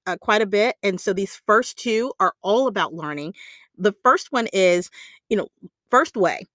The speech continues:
you can invest in yourself, okay, is learning about your industry,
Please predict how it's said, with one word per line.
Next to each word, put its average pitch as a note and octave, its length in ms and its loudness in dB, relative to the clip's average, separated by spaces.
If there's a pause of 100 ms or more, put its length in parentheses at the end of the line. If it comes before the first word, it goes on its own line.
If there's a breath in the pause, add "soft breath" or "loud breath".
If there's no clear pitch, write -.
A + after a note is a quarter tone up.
(100)
you F#3+ 140 -6
can G3+ 140 -2
invest E3+ 280 -4
in E3 80 -8
yourself, - 420 -12 (180)
okay, F3+ 280 0 (440 loud breath)
is G#3 180 0
learning A#3 380 2
about G3 420 2
your E3+ 220 -2
industry, A3+ 680 -6